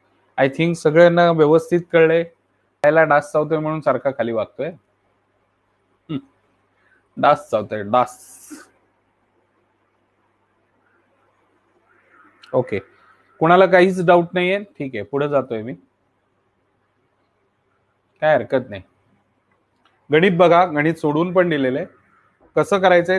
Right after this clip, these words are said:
ते सांगतो. गणिताचे डायग्राम वगैरे सगळं काढून दाखवणार आहे, अजिबात घाबरू नका, ठीक आहे ना? फक्त गणित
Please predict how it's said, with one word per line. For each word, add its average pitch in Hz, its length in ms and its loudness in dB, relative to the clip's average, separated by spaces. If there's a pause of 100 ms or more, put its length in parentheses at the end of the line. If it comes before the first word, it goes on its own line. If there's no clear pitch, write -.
ते 160 100 -2
सांगतो. 123 460 -10 (360)
गणिताचे 175 580 0
डायग्राम 165 420 2
वगैरे 170 200 -2
सगळं 175 280 -2
काढून 156 280 -2
दाखवणार 127 340 -4
आहे, 139 100 -8 (480)
अजिबात 165 500 0
घाबरू 135 260 -2
नका, 98 280 -6 (500)
ठीक 151 120 -6
आहे 202 100 0
ना? - 60 -4 (500)
फक्त 165 200 -2
गणित 185 380 2